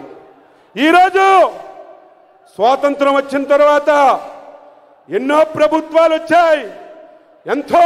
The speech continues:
మంది ముఖ్యమంత్రులు వచ్చారు. ఫస్ట్ టైమ్ ఒక రాష్ట్రంలో ఒక ప్రభుత్వం మీద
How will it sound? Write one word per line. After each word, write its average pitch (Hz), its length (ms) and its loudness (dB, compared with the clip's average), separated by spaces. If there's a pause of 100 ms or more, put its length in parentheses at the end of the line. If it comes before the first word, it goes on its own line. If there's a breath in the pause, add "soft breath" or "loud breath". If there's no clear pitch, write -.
మంది 359 260 -2
ముఖ్యమంత్రులు 339 560 -2
వచ్చారు. 302 440 0 (840)
ఫస్ట్ 240 340 -2 (200)
టైమ్ 285 380 2 (1300)
ఒక 269 180 0 (140)
రాష్ట్రంలో 339 540 2 (880)
ఒక 233 120 -6 (140)
ప్రభుత్వం 240 560 -2
మీద 247 180 2